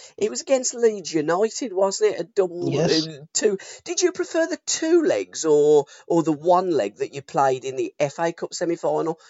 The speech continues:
Speaker 1: What's the difference? What's, you know, wh-, what did you prefer?
Speaker 2: Well, it, it wa-, it was, it was always been like that, hasn't it? The, the
Speaker 1: The,
Speaker 2: two-legged,
Speaker 1: yeah,
Speaker 2: since
Speaker 1: the
Speaker 2: I
Speaker 1: league,
Speaker 2: can remember,
Speaker 1: yeah, the League
Speaker 2: since I
Speaker 1: Cup.
Speaker 2: can remember,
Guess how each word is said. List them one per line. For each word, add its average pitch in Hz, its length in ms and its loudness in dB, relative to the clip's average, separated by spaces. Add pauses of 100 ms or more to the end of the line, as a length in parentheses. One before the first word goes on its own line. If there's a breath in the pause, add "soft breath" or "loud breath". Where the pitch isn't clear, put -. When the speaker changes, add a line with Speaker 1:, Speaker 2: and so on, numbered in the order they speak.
(140 soft breath)
Speaker 1:
What's - 240 -8
the 381 100 -6
difference? 359 520 -8
What's, - 320 -10
you 311 120 -6
know, 143 140 -2
wh-, - 520 -16
what 254 100 2
did 269 140 -16
you 247 100 -14
prefer? - 240 -4
Speaker 2:
Well, 370 180 6
it, - 120 -8 (100)
it - 360 2
wa-, - 180 6
it 320 220 4
was, 220 180 4
it 302 260 0
was 269 180 0
always 269 200 6
been 311 240 4
like 240 240 4
that, 180 160 4
hasn't 247 300 2
it? - 100 2
The, 156 160 4
the 160 140 0
Speaker 1:
The, 196 80 4
Speaker 2:
two-legged, 165 500 2
Speaker 1:
yeah, - 120 -18
Speaker 2:
since 202 260 4
Speaker 1:
the - 40 6
Speaker 2:
I - 40 8
Speaker 1:
league, 453 80 8
Speaker 2:
can 247 100 4
remember, 196 400 6
Speaker 1:
yeah, 170 240 6
the 170 80 4
League 190 200 4
Speaker 2:
since 220 160 0
I 220 80 8
Speaker 1:
Cup. 170 100 6
Speaker 2:
can 214 100 4
remember, 190 400 6